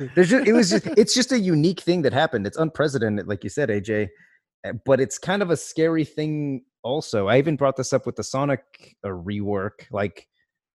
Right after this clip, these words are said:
Speaker 1: Uh.
Speaker 2: th-, this kinda sits, sets a weird precedent. Like, if you just bitch enough about stuff online, then you can make progress. And that's,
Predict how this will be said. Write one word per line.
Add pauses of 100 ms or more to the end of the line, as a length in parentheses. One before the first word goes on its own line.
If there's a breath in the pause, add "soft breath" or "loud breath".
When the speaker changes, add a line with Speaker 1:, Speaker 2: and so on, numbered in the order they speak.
(140)
Speaker 1:
Uh.
Speaker 2:
th-,
this
kinda
sits,
sets
a
weird
precedent.
Like,
if
you
just
bitch
enough
about
stuff (400)
online,
then
you
can
make
progress.
And
that's,